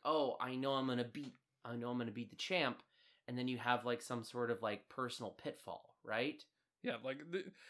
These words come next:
Speaker 2: I mean, Rocky's even saying, like, "Nah, he took it, like, it's just gonna be a show. I'm gonna lose. This
Speaker 1: Yeah.
Speaker 2: is fucking stupid."
Speaker 1: Yeah, he was never confident that he was gonna win. He was just like, "Okay, I'm gonna give it my best,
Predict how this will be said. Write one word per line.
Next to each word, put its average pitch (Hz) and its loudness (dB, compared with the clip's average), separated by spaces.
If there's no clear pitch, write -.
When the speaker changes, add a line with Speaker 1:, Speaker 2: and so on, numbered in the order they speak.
Speaker 2:
I 180 10
mean, 190 2
Rocky's 208 2
even 180 -2
saying, 170 6
like, 143 6
"Nah, 156 10
he 180 4
took 180 4
it, 170 10
like, 165 4
it's - 8
just - 4
gonna 160 8
be 139 2
a 127 -4
show. 147 4
I'm 202 4
gonna 123 2
lose. 135 -2
This 196 6
Speaker 1:
Yeah. 165 12
Speaker 2:
is 98 4
fucking 135 6
stupid." 147 2
Speaker 1:
Yeah, 190 8
he 214 2
was 214 0
never 208 4
confident 170 4
that 127 -4
he 135 -4
was 131 -4
gonna 123 0
win. 131 2
He 113 0
was 120 0
just 123 -6
like, 113 2
"Okay, 131 4
I'm - 2
gonna 127 0
give 131 -2
it 107 -4
my 123 -2
best, 127 4